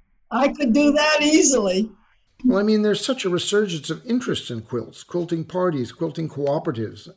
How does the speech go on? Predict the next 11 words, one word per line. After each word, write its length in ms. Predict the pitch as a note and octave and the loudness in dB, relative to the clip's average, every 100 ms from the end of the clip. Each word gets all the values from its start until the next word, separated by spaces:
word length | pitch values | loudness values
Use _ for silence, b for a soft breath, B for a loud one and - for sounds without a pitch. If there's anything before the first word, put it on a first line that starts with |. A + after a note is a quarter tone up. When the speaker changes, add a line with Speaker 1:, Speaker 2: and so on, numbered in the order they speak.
| - | -10
Speaker 2:
and 160 | A#2+ | -8
cultural 400 | - A3+ B3+ D#3 | -4 -4 -2 -4
history 460 | A#2 A#2 - A#2+ A2+ b b b b | -4 -6 -4 -6 -6 b b b b
through 140 | - F3+ | 0 2
material 460 | F3 - G3 G3 | 2 4 6 6
culture 380 | F#3 E3 D#3+ E3+ | 4 -2 -2 -2
not 300 | D#3+ D3+ D3+ | 0 0 -2
always 420 | D3 C#3+ C#3+ D3 | -2 0 0 -4
considered 600 | - E3+ - B2 A#2 C3+ - | -4 -6 -4 -4 -4 -6 -10
high 380 | - B2+ C3 C#3+ | -8 -6 -4 -4
art. 380 | F#3+ G#3+ - | -2 -4 -8